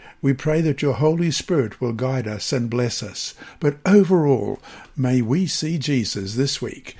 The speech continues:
We pray in his dear name. Amen. Our memory text this week is Isaiah chapter eight and verse twenty. "To the law and to the testimony, if they do not speak according to this word, it is because there is no light in them."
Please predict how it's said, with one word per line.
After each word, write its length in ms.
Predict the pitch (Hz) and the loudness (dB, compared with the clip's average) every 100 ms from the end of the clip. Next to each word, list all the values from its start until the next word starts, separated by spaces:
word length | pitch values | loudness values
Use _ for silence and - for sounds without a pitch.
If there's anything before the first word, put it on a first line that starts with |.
| - | -10
We 160 | - 123 | -2 -2
pray 360 | 117 131 120 117 | 0 -2 0 0
in 100 | 107 | 0
his 240 | 139 131 | -2 -2
dear 220 | 131 131 | 0 0
name. 440 | 117 - - - - - - - | -2 -6 -10 -10 -14 -18 -12 -4
Amen. 460 | 117 104 104 101 113 | -2 -2 -4 -6 -6
Our 120 | 101 | 0
memory 340 | 113 190 135 | 2 2 2
text 320 | - 147 - | 0 -4 -4
this 220 | 151 131 - | -4 -4 -2
week 260 | 233 240 | 0 0
is 160 | 143 143 | 0 0
Isaiah 540 | 120 117 165 175 131 | -2 0 0 0 -4
chapter 400 | - 127 - 135 - | -2 -4 -4 -6 -2
eight 340 | 147 240 - - - - | 0 0 -4 -16 -18 0
and 200 | 151 143 | 2 4
verse 340 | 147 139 127 | 4 2 2
twenty. 600 | - - 123 - - 143 - - - - | -2 0 0 0 -8 -10 -16 -20 -20 -4
"To 140 | - 123 | 2 4
the 120 | 110 | 4
law 420 | 113 202 196 196 - | 2 2 2 0 0
and 120 | 123 | -2
to 80 | 127 | 0
the 100 | 113 | -2
testimony, 840 | - 165 156 - 143 143 139 135 131 - - | -2 -2 -2 -2 0 4 4 2 0 -8 -4
if 160 | 135 - | -2 0
they 160 | 117 | 0
do 180 | 107 202 | 2 4
not 180 | 170 147 | 4 0
speak 300 | - 151 131 | -2 0 2
according 440 | 123 135 127 120 | 2 4 4 4
to 100 | 107 | 2
this 260 | 110 113 - | 0 0 0
word, 400 | 123 131 123 117 - - - | 4 6 4 0 -8 -4 2
it 120 | 170 | 4
is 160 | 170 | 4
because 560 | 135 196 - 90 90 113 | 2 -2 -2 -4 -4 -2
there 240 | 123 95 | -2 0
is 240 | 104 107 - | -2 -2 -2
no 180 | 92 104 | -2 -2
light 460 | 101 87 - - | -4 -6 -6 -2
in 240 | 196 170 135 | 0 0 -2
them." 480 | 113 - - - | -4 -10 -14 -18